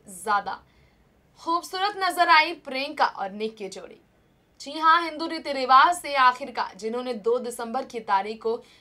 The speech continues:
शादी रचाकर इंडियन स्टाइल में एक दूसरे को अपना बनाया, उन्होंने हर मामले में एक दूसरे के साथ कंपनी, एक दूसरे की कंपनी को किस तरह enjoy किया है?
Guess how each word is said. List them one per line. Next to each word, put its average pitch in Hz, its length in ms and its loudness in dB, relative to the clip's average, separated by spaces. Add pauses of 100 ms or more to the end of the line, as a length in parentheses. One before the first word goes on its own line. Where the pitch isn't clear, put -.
शादी 330 480 4
रचाकर 294 760 2
इंडियन 262 400 -4
स्टाइल 254 440 0
में 220 180 -8
एक 214 140 -12
दूसरे 240 320 -10
को 247 160 -8
अपना 220 300 -4
बनाया, 185 300 -12 (640)
उन्होंने 339 540 -2 (140)
हर 269 200 2
मामले 220 480 -2
में - 380 -20
एक 185 140 -16
दूसरे 247 320 -10
के 320 140 -12
साथ 277 420 2 (640)
कंपनी, 240 560 -6
एक 214 160 -4
दूसरे 285 280 -10
की 349 120 -10
कंपनी 302 380 -6
को 330 160 -6
किस 349 260 -8
तरह 302 320 0
enjoy 240 440 -2
किया - 240 -20
है? - 120 -20